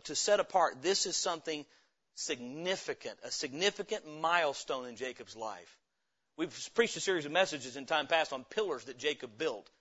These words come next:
It's interesting. I think he built five of them. And each one was a milestone in his life. This one was a milestone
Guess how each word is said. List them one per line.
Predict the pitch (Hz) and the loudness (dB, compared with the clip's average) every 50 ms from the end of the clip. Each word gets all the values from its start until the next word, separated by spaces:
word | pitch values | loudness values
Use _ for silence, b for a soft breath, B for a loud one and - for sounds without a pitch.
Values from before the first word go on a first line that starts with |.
| _ | _
It's | - - | -10 -8
interesting. | 175 165 - - 143 123 | -8 -8 -8 -8 -8 -8
I | 110 | -8
think | 120 143 139 | -8 -8 -8
he | 135 | -4
built | 123 151 160 - | -2 -2 -2 -2
five | - - 143 147 139 110 101 | -2 -4 -4 -4 -4 -4 -6
of | 101 87 | -12 -16
them. | 90 90 85 80 _ _ _ _ _ _ _ _ _ _ _ _ | -18 -18 -20 -20 _ _ _ _ _ _ _ _ _ _ _ _
And | 110 123 | -6 -4
each | 139 160 175 - | -2 -2 -2 0
one | - 185 170 | 0 0 0
was | 147 127 | 0 -2
a | 131 | -4
milestone | 131 143 151 156 156 143 135 127 - - 135 127 | -2 0 4 4 6 4 4 2 0 -4 -6 -6
in | 120 120 | -6 -8
his | 120 104 | -8 -4
life. | 127 127 120 104 85 - - - _ _ _ _ _ _ _ _ _ _ _ _ _ - | -2 -2 -2 -2 -6 -10 -14 -20 _ _ _ _ _ _ _ _ _ _ _ _ _ 8
This | 175 226 233 - - | 8 8 10 8 4
one | 185 147 143 | 0 0 0
was | 139 131 135 131 135 | 0 -2 -2 -2 -2
a | 139 | -2
milestone | 139 156 180 190 170 151 - - 156 139 127 123 117 | 2 4 6 6 6 4 2 -2 -2 -2 -2 -4 -8